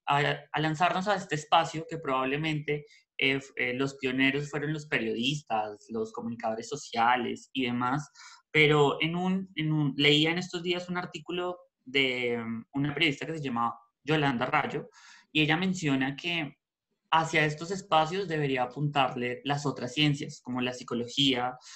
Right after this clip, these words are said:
como, ¿por qué? Pues porque nosotros estudiamos el comportamiento humano.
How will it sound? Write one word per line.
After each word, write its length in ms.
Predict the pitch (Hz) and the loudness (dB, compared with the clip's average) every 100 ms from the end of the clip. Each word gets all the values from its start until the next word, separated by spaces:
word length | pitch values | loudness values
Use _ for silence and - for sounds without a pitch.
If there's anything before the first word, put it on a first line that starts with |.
| - - - | -16 -14 -8
como, 840 | 135 131 131 131 127 120 120 117 - _ _ _ - - _ | -4 -2 0 2 2 0 0 -2 -6 _ _ _ -20 -20 _
¿por 200 | - 151 | 0 2
qué? 160 | 190 202 | 2 2
Pues 140 | 160 | 0
porque 220 | 139 127 127 | -2 -4 -4
nosotros 440 | 123 131 131 123 | -4 -6 -8 -12
estudiamos 420 | - 160 147 139 120 | -8 0 2 2 -2
el 80 | |
comportamiento 600 | - 127 135 - 147 117 | -6 -6 -2 0 0 -2
humano. 400 | 117 131 135 - | 0 0 0 -4